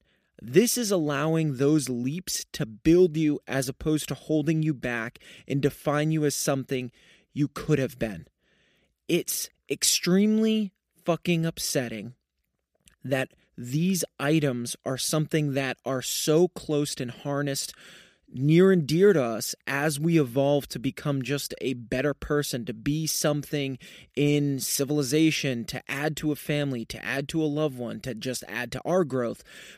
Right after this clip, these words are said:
But yet, as we age, or most people as they age, they completely forget how all of that went, why they were doing those things. They,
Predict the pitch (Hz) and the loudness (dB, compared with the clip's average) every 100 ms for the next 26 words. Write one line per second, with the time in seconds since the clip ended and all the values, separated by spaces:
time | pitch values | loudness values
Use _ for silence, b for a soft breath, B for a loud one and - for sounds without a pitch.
0 | B 160 151 160 151 - - 139 170 190 | B 2 4 2 2 -4 -10 -6 0 2
1 | 180 143 123 151 165 165 - 123 113 110 | 2 0 -2 0 2 -2 -2 -2 0 -2
2 | 135 123 117 120 156 185 - 160 139 135 | -2 -4 -2 4 6 4 0 -6 -4 -4
3 | 123 117 110 120 - 104 107 113 - B | -4 -6 -4 -6 -6 -8 -8 -8 -10 B
4 | B B - 143 151 139 - 156 190 135 | B B -4 -2 -2 -4 -4 0 0 -2
5 | 139 123 - - - 120 101 127 156 165 | -6 -6 -14 -12 -6 -6 -4 -2 0 -2
6 | - B B B B - 147 - 123 147 | -8 B B B B -2 -2 -2 -2 0
7 | 147 120 139 131 95 123 113 - 113 120 | 0 -2 -4 -4 -6 -6 -6 -8 -8 -4
8 | 120 160 160 135 123 120 123 117 113 110 | -2 2 2 2 0 -2 -4 -4 -6 -8
9 | 107 - 110 95 - 196 220 - 113 | -8 -10 -10 -6 0 0 0 -6 -12